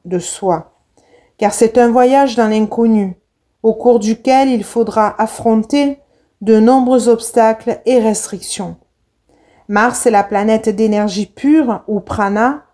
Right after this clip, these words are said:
et est alors représenté par l'arché-, l'archétype divin de Shiva. Dans la main,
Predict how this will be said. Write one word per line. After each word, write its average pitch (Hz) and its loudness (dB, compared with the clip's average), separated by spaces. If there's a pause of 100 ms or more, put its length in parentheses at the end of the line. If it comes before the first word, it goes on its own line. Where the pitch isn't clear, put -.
(600)
et 240 2
est 277 2
alors 294 4
représenté 247 2
par 226 0
l'arché-, 226 -2 (100)
l'archétype 247 -2
divin 208 0
de 190 -2
Shiva. 175 -4 (840)
Dans 190 0
la 190 2
main, 254 0